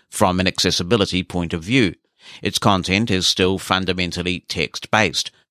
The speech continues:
I prefer it because there are several excellent third-party Twitter clients that allow me to bypass the algorithms and read tweets in chronological order.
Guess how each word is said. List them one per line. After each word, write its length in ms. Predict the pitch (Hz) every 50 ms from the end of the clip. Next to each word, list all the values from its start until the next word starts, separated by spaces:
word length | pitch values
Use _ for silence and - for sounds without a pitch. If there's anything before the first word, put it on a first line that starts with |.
| _
I 80 | - 98
prefer 460 | - - 98 - - 135 135 123 113
it 120 | 120 - -
because 340 | - 113 - 123 120 110 -
there 160 | 127 123 120
are 80 | 123 120
several 480 | - - - 135 135 131 151 160 - - -
excellent 560 | 127 127 - - - 123 110 113 113 107 -
third-party 880 | - - - - 117 117 113 95 - - - 98 95 90 - 95 95
Twitter 260 | - - - - - -
clients 580 | - - - 160 135 90 73 71 64 - - -
that 120 | 92 87
allow 300 | 90 90 98 101 113 113
me 160 | 101 92 87
to 120 | - - 87
bypass 720 | 78 - 95 98 110 127 113 - - 82 76 71 69 -
the 180 | - 78 71 69
algorithms 680 | 82 101 101 87 90 78 78 69 - 78 95 104 -
and 260 | - - 101 87 -
read 280 | 85 101 104 104 90 -
tweets 400 | - - - 85 82 73 - -
in 160 | 95 90 92 87
chronological 800 | - - 90 85 90 90 90 85 82 - - 90 - 95 92
order. 300 | 110 123 127 92 71 -